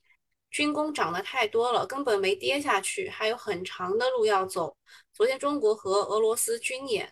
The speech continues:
对，昨天是有这个消息，所以昨天呢，军工、航空股涨得比较好，啊，再加上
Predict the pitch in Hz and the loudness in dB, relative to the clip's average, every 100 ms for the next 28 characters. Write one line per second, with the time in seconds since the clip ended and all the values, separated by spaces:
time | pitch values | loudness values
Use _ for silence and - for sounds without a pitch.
0 | _ 202 185 196 202 220 - 202 180 190 | _ -4 -4 -2 0 2 0 0 -4 -4
1 | 185 208 208 233 190 - 240 226 392 - | -2 2 2 2 -4 2 2 2 -4 -4
2 | 262 277 247 190 - - - 269 262 285 | -4 2 4 4 0 -8 -6 -6 -4 -4
3 | - 190 196 294 - 190 185 190 190 185 | 0 -2 0 -4 -2 -4 -4 -4 -4 0
4 | 190 - - - - - - - - 196 | 0 -2 2 2 0 -10 -16 -16 2 6
5 | 220 277 262 262 269 262 208 180 165 | 8 8 6 4 6 6 8 6 0